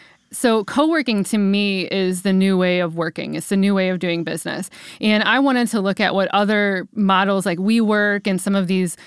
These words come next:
bigger institutions and companies are doing and tweak it so that we create our own niche market. So when I started to do research, I was like, "Wow, there are, like, at least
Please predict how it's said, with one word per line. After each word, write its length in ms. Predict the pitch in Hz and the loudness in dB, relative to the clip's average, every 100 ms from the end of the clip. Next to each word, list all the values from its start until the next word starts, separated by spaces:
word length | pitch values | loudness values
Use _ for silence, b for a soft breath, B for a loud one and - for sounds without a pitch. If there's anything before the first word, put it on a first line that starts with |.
| B B | B B
bigger 280 | - 214 208 | 0 2 2
institutions 760 | 202 196 196 - 214 214 196 180 | 0 -2 -4 -4 -4 -2 -2 -2
and 360 | 190 185 180 | -2 -2 -2
companies 400 | - 208 202 185 | -4 -4 -2 -2
are 120 | - 180 | -2 -2
doing 500 | 262 247 214 208 185 | 0 2 0 0 -2
and 220 | 190 180 | -4 -6
tweak 340 | - 285 262 | -4 -2 0
it 220 | 160 - B B B | -4 -6 B B B
so 160 | - | 0
that 180 | 233 220 | 2 2
we 140 | 233 269 | 0 0
create 260 | 277 220 | 0 2
our 160 | 185 202 | 2 2
own 240 | 202 196 | 2 2
niche 240 | 190 185 185 | 0 -2 -2
market. 480 | 180 180 147 - - B B | -2 -2 -6 -8 -14 B B
So 140 | - 233 | 0 2
when 120 | 233 | 2
I 80 | 233 | 2
started 340 | 302 302 269 | 2 0 2
to 80 | 240 | 0
do 100 | 208 | 0
research, 540 | 226 311 - 170 175 | 2 0 0 -2 0
I 80 | 202 | 0
was 140 | 208 | 0
like, 140 | 202 185 | 0 0
"Wow, 480 | 196 269 226 185 185 | 0 2 2 2 0
there 160 | 208 | 0
are, 140 | 196 202 | 2 2
like, 380 | 190 185 185 - | 0 -2 -4 -8
at 140 | 196 190 | -6 -2
least 580 | 214 247 262 262 - | 0 2 2 0 -6